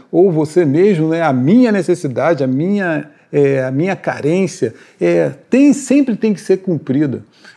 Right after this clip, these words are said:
Se você notar, a maioria dos,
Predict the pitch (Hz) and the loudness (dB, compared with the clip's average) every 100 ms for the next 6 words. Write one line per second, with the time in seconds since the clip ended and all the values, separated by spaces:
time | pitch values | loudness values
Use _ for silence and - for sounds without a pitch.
0 | - - 202 202 196 - 220 220 214 170 | -20 -6 0 2 2 2 4 4 4 2
1 | 156 170 147 - 165 208 190 139 120 180 | -2 0 -2 -2 -2 0 0 -2 -6 -10
2 | - _ - _ 160 151 180 214 180 240 | -18 _ -20 _ -2 0 2 4 4 4
3 | 233 185 196 - | 4 2 0 -2